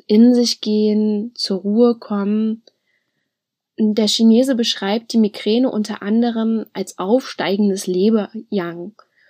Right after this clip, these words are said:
Und als Grundlage für dieses Aufsteigen des Leber-Yangs, also diese Hitze, die in diesen Kopf kommt, die Sehstörungen macht,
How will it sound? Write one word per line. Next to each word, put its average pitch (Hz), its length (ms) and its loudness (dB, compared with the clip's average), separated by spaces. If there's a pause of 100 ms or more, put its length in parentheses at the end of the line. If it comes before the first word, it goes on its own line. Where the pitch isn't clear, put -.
(220)
Und 214 400 0 (840)
als 202 220 -2
Grundlage 233 680 0
für 214 200 -6
dieses 190 360 -6
Aufsteigen 214 800 0
des 202 180 -6
Leber-Yangs, 226 600 0
also 196 180 -6
diese 185 240 -4
Hitze, 240 540 -2
die 208 100 0
in 208 100 2
diesen 202 280 -2
Kopf - 360 -12
kommt, 202 460 -6
die 208 140 -2
Sehstörungen 202 960 0
macht, 196 300 -8